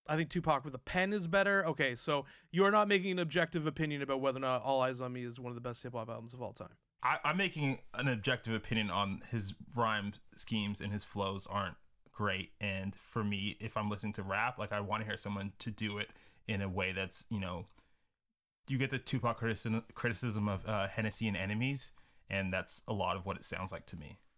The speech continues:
Speaker 1: Okay, so I partially agree with you. I mean, like, again, I was, I, I had to be, um, I had to grow into Tupac,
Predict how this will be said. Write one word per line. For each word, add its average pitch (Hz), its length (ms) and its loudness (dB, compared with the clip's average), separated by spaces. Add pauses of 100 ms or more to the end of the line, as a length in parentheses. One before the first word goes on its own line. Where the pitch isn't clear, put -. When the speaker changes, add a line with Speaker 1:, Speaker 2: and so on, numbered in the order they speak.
(520)
Speaker 1:
Okay, 196 360 6
so 208 300 4
I 220 500 6 (320)
partially 165 460 2
agree 139 260 -2
with 135 160 -6
you. 151 260 -4 (220)
I 165 140 6
mean, 156 300 -2
like, 143 260 2
again, 139 340 2
I 135 120 4
was, 139 500 -2 (320)
I, 196 340 8 (220)
I 185 140 6
had 185 240 2
to 196 60 2
be, 160 420 -2
um, 139 560 2 (320)
I 175 100 6
had 175 140 4
to 165 80 0
grow 160 400 4
into 170 240 -2
Tupac, 170 600 -2